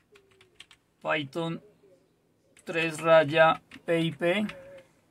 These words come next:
el siguiente sería Python tres raya V raya S I M, el siguiente sería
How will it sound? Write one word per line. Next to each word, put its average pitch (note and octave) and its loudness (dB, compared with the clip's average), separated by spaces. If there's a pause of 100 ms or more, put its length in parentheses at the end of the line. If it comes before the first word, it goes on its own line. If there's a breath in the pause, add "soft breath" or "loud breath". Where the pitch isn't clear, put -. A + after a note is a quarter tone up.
(1700)
el D3 -12
siguiente D3 -4
sería D3+ 0 (220)
Python E3+ -4
tres E3 -6 (440)
raya D#3 -2
V D#3+ 2
raya D#3 4 (100)
S D#3+ -4
I D#3+ -2
M, F3 -2 (120)
el C#3 -10
siguiente C#3 -6
sería C#3 0